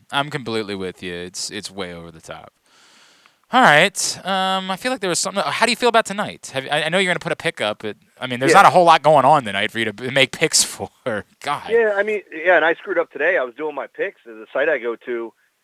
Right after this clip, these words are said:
Speaker 2: um, I guess it's my own fault, like, not even checking to see if there were any N B A games. I clicked on it, and I started breaking down tonight's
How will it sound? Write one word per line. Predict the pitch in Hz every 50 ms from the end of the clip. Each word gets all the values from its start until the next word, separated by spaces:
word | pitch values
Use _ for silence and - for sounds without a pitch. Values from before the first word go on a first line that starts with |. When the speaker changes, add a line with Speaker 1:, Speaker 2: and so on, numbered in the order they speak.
| _ _ _ -
Speaker 2:
um, | 113 113 110 110 110 107 107 107 -
I | 117
guess | 113 170 202 -
it's | 208 160 -
my | 139
own | 123 127 147 185 196
fault, | _ - 101 95 95
like, | 104 107 104 _
not | 120 127 131 131
even | 131 123 120
checking | - - - 139 139 - 135 117
to | 110 - -
see | - 127
if | 117 _
there | 123
were | 120 120
any | 135 135 123 117 117
N | 120
B | 117 110 113
A | 120 147
games. | 156 131 117 113 110 110 107 -
I | 104 _
clicked | - 156 175 _ -
on | 123 113 113
it, | 117 110 _
and | - 110
I | 120
started | - - 139 127 117
breaking | _ 127 139 - 135 123
down | 123 123 123
tonight's | - - 123 123 120 _